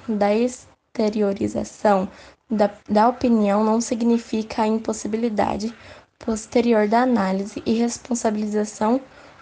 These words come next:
por eventuais informações injuriosas, difamantes, mentirosas e em relação às eventuais danos materiais e normais.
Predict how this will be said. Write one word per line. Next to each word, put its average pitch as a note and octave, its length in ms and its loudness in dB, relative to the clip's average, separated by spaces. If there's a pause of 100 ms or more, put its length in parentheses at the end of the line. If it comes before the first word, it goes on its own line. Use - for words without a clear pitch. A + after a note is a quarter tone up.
(140)
por A#3 160 2
eventuais A#3 960 0
informações G#3+ 920 2
injuriosas, G#3+ 1000 2 (840)
difamantes, G#3+ 1000 2
mentirosas A3+ 1080 2
e A#3+ 60 0
em A#3 240 4
relação A3+ 680 0
às A#3 120 0
eventuais A3 1080 -2 (400)
danos A#3 320 4
materiais A3+ 680 2
e A#3+ 60 2
normais. - 680 2